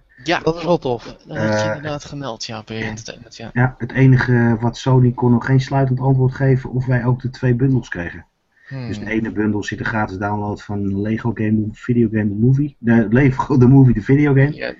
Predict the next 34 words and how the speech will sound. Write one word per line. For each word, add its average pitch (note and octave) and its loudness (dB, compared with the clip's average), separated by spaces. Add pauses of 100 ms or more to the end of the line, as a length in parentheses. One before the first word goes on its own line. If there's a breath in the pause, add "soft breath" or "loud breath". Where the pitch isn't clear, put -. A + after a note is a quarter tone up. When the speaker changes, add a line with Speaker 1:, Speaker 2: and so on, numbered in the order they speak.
(120)
Speaker 1:
die C3+ -2
van C#3 -4
Speaker 3:
En C#3 -4
Speaker 1:
negenennegentig D3+ 0
en E3 -4
die D#3 -6
van D3+ -8
honderdveertig D3 -6
dollar A2 -4
was A2+ -4
Speaker 3:
Ja, B2 0
Speaker 1:
het, B2 -12
hè? G3+ -8 (160)
Speaker 3:
correct. A2 -4 (100)
Speaker 1:
Ja, A2 -18
ja, A2 -14
ja. - -12
Speaker 3:
Engeland D#3 0
heeft C#3 -4
in D3 -2
ieder C3+ 2
geval B2 -2
gezegd - -10
dat, G2+ -12 (200)
eh, F2+ -10 (260)
die G2+ -6
honderdveertig G#2+ -4
dollar G2+ -4
niet C3 4
in G2 -4
Engeland B2+ 2
komt. B2+ 2
Dus - -6
ja, F#2 -6